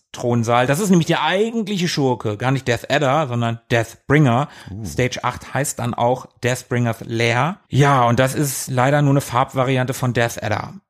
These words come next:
Speaker 2: Das ist ein bisschen schade irgendwie.
Speaker 1: Ja, finde ich auch. Der ist auch nicht größer, es ist wirklich einfach nur anders eingefärbt.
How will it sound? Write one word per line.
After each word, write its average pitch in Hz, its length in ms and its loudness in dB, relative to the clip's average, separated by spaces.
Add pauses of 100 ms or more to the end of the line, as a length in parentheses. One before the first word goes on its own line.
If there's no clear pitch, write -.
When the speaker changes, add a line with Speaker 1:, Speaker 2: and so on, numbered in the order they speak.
Speaker 2:
Das - 140 -8
ist - 40 -10
ein 113 40 -4
bisschen 95 180 -6
schade 73 320 -6
irgendwie. 120 160 -4
Speaker 1:
Ja, 123 180 4
finde 123 200 0
ich 113 100 -4
auch. 110 200 0
Der 123 100 2
ist 127 80 -2
auch 131 100 2
nicht 135 200 2
größer, 180 680 4
es 123 120 -4
ist - 80 -2
wirklich - 320 -4
einfach 151 280 0
nur 160 540 2
anders 147 320 2
eingefärbt. 160 640 -2